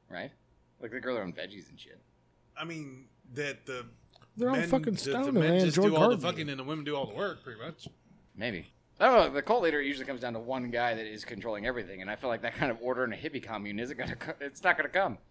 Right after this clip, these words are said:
Speaker 2: That's where it comes from.
Speaker 1: Huh?
Speaker 2: That's where it does come from. That's where that whole scene started.
Speaker 1: Oh, yeah, yeah. Eh, you're right. Hmm. Yeah, like Charles Manson. I mean, he was just a hippie. They didn't
Speaker 3: Keep
Speaker 1: get
Speaker 3: 'em
Speaker 1: on
Speaker 3: all
Speaker 1: very well.
Speaker 3: stoned, they don't know they're in a cult.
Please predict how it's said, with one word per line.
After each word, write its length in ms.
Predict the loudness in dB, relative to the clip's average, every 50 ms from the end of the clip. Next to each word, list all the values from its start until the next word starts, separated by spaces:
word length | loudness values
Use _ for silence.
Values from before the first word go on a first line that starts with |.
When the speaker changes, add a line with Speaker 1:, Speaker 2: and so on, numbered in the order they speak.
| _ _
Speaker 2:
That's 200 | -18 -18 -14 -10
where 100 | -10 -10
it 80 | -8 -8
comes 320 | -6 -8 -8 -8 -10 -16
from. 120 | -20 -20 -20 _ _ _ -20 -20 -20 -20 -18 -18 -18 -18 -20 _ _ _ _ _ 0
Speaker 1:
Huh? 220 | 2 2 2 2 -2 -10 -10
Speaker 2:
That's 200 | -10 -10 -8 -4
where 120 | 0 0 0
it 160 | 0 0 0
does 180 | -2 -2 -2 -4
come 260 | -6 -4 -4 -4 -6
from. 200 | -8 -10 -10 -10 -10
That's 280 | -12 -12 -12 -14 _ _ -18
where 200 | -14 -14 -14 -14 -18 _ _ _ _ _ _ _ _ _
that 100 | -16 -12
whole 140 | -10 -10 -12
scene 260 | -12 -14 -14 -14 -14 -14
started. 560 | -12 -8 -4 -4 -4 -4 -6 -10 -14 -16 -20 _ _ _ _ _ _ _ _ _ 10
Speaker 1:
Oh, 320 | 12 12 12 12 12 8 4
yeah, 280 | 2 2 2 2 0 0 -2 -2 -4 -6 -10 -12 -10 -6
yeah. 40 | -4 -4 -4 -4
Eh, 40 | -6 -8
you're 160 | -10 -8 -6
right. 220 | -4 -4 -6 -8 -10 _ _ -20 -20 -20 -20 _ -20 -16
Hmm. 140 | -14 -14 -14 -16 -18 _ -4
Yeah, 160 | 0 0 0
like 120 | 0 0 -2
Charles 220 | -2 -4 -4 -4
Manson. 240 | -8 -12 -12 -12 -12
I 40 | -12
mean, 120 | -12 -12
he 100 | -12 -14
was 120 | -14 -14 -14
just 140 | -14 -10 -8
a 20 |
hippie. 300 | -6 -6 -6 -6 -8 -12 -12 _ _ _ _ -20 -20 -20 -20 -20 -20 -20 -20 -20 -20 -18 -16 -12 -12
They 80 | -10
didn't 100 | -10 0
Speaker 3:
Keep 180 | 6 8 8 10
Speaker 1:
get 60 | 10
Speaker 3:
'em 20 | 10
Speaker 1:
on 60 | 10
Speaker 3:
all 40 | 10
Speaker 1:
very 0 |
well. 60 | 10
Speaker 3:
stoned, 360 | 8 8 8 10 10 12 12
they 60 | 12 10
don't 180 | 10 8 6
know 140 | 6 6 8
they're 140 | 10 10 10
in 80 | 8
a 60 | 6 6
cult. 340 | 4 6 6 6 4 2